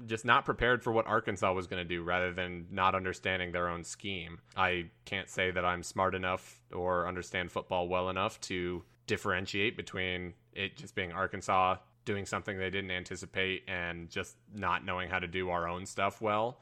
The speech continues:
But it's worrying at, at the absolute least, especially with the quarterback issues that we saw. If we can't rely on the defense to at least keep us in the games, to hopefully let a guy like Hudson Card or Casey Thompson now settle in,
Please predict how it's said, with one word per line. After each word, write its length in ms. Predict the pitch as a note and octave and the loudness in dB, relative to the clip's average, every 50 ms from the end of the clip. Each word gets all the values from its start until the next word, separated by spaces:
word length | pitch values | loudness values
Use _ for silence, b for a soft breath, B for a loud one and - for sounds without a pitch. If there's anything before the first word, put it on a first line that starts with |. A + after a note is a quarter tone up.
| - - | -10 0
But 300 | - G2 F2+ F2 E2+ - - - _ - - | 2 4 4 4 4 0 -2 -12 _ -2 0
it's 400 | A2+ G#2+ G#2 - - - - _ - - | 0 0 0 -2 -10 -10 -10 _ -14 -8
worrying 540 | A2 F#2+ A#2+ F3+ F#3 A#2 F#2+ F2 E2 E2 | 0 6 8 8 8 8 6 4 0 0
at, 140 | F2 F2+ - - - - | -2 -2 -2 -4 -4 0
at 240 | A2+ G#2 F2+ - | 0 0 0 -2
the 160 | - A2 G2 G2 | -2 2 4 6
absolute 460 | G#2 A2 - - - G#2 G2+ E2+ F#2+ | 6 6 4 2 -2 -2 -2 0 2
least, 480 | B2 C3 G2+ F#2 E2+ - - - - - b b b b b | 2 2 2 2 -2 -4 -8 -10 -14 -18 b b b b b
especially 500 | G2+ - - B2 B2 A2+ - A#2+ A2 G2 | -8 -2 2 2 2 2 2 0 0 0
with 440 | F#2 G#2 A#2+ A#2+ A#2 - - - - | 2 2 2 2 2 0 -8 -12 -4
the 100 | - G#2+ | -4 -4
quarterback 540 | - - B2 A#2 G#2+ G2 G#2+ G2+ G2+ - - | 0 2 4 4 4 4 4 4 4 4 2
issues 640 | G2+ F#2+ - - G#2 F#2+ G2 F#2+ F#2+ F#2 - - - | -2 -2 -2 -2 -2 -2 -2 -2 -4 -6 -8 -8 -4
that 200 | - G2+ F2+ D2+ | 0 0 0 0
we 100 | F#2+ F#2 | -2 -4
saw. 520 | - - A#2+ B2 A#2+ G#2 G2 F#2+ F#2 F#2 B B B B B B | -2 2 6 8 8 8 8 8 6 2 B B B B B B
If 140 | - - - | -10 -6 -4
we 100 | A2 G2+ | -6 -4
can't 320 | - A2 G#2 G2+ G#2 - | 0 2 2 2 2 0
rely 320 | - A2 G#2 G#2 G#2+ A2 G#2 | -2 0 2 6 6 6 6
on 100 | G2 F#2 | 6 2
the 60 | F#2 | 0
defense 400 | F2 A2 G#2+ - A2 G2 F2+ - | 0 0 2 2 2 0 0 0
to 80 | - G2+ | -4 -4
at 80 | G2 - | -2 -2
least 380 | G#2 F#2 - - - - _ | -4 -4 -4 -6 -10 -12 _
keep 240 | - - B2 G#2 - | -4 -4 -2 0 0
us 180 | G#2 F#2 - - | 0 -2 -2 -2
in 220 | - C#3+ E3+ E3+ | 0 0 2 2
the 80 | B2 G#2+ | 0 0
games, 600 | F#2+ G#2 G2+ G2 G2 G2 F#2+ F#2+ G2 F#2+ - - | 2 2 2 2 2 0 -2 -4 -6 -8 -10 -10
to 300 | - - G2 F#2 F2+ - - | -4 0 2 2 0 0 2
hopefully 380 | A2+ A2+ A2 - - G#2 F#2+ | 2 2 2 2 -2 -2 0
let 220 | F#2 F#2+ A2 A#2 A2 | 2 4 4 6 6
a 40 | G2+ | 6
guy 200 | F#2+ F#2+ F2+ F2+ | 4 4 4 4
like 200 | F2 F2 E2+ - | 4 2 0 0
Hudson 360 | F#2+ F#2+ E2+ - F#2+ F2+ E2+ | -2 -2 -2 -4 -8 -8 -4
Card 320 | - F#2+ F#2 F2+ F2 F2 | 0 2 4 4 4 2
or 200 | D#2 C#2 F#2 F2+ | 0 -2 -4 -4
Casey 360 | E2+ - F#2 F2+ - - F2 | -4 -4 -4 -4 -4 -6 -8
Thompson 420 | - - G2 G#2+ A2 - - F2 F2+ | -2 0 0 0 0 -2 -6 -8 -4
now 160 | F2 F2 E2+ | -2 -2 -4
settle 420 | E2+ - - G2+ F2+ F2 F2 F2+ | -4 -2 0 0 0 0 2 2
in, 360 | A#2 C#3+ B2 G2 F#2 F#2 F#2 | 4 4 4 4 0 -2 -6